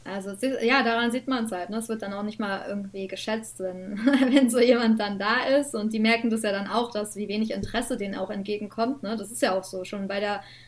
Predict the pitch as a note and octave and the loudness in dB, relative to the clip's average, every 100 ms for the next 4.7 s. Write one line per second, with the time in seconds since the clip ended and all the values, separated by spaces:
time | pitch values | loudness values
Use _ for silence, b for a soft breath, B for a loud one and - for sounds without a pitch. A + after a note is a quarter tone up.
0 | - G3 G#3 G#3+ G#3 - - - G#3+ G#3 | -8 -2 0 0 -2 -6 -14 -4 -2 0
1 | G#3 A#3+ A3 G#3 A3+ G3+ G#3 G#3 G#3 G3+ | 4 4 4 0 -2 -2 0 0 -2 -6
2 | G3+ G3 A3+ A3 G3+ G#3 G#3 G#3+ A3+ A3+ | -8 -10 -8 -10 -6 -4 -4 -2 -2 0
3 | G#3+ A3+ A3 G3+ G#3 G3+ G3+ G3+ - G3+ | 0 0 0 -2 -2 -2 -4 -4 -2 -4
4 | G3+ G3+ G3+ G3+ G3 G3+ G3 | -4 -4 -4 -4 -6 -8 -8